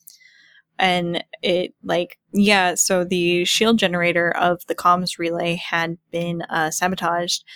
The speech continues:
There were very clear cut marks made by a plasma torch. So it sort of caused the shield to malfunction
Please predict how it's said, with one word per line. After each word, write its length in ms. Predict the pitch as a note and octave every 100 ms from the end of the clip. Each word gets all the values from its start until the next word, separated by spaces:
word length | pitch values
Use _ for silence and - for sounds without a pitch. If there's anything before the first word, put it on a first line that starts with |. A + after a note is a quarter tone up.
| - - _
There 280 | F#3 F3 E3+
were 320 | E3+ E3+ E3
very 240 | F3+ G3+ G#3+
clear 400 | - F#3 F#3 F3
cut 280 | - F3+ -
marks 360 | E3+ - - F#3
made 260 | F3 E3+
by 140 | E3 E3 E3+
a 220 | E3+ E3
plasma 440 | - E3+ E3+ -
torch. 540 | D#3+ D#3+ E3 - - - _ _ _ _ -
So 420 | - F3 E3 E3 G#3
it 340 | E3 - -
sort 220 | - F3
of 180 | E3+ -
caused 520 | - F3 F3 - - -
the 280 | F#3 F3+ F3+
shield 500 | - E3+ E3+ F3 E3+ -
to 420 | F3+ E3 E3+ E3+
malfunction 640 | E3+ E3 E3 E3+ G3 G#3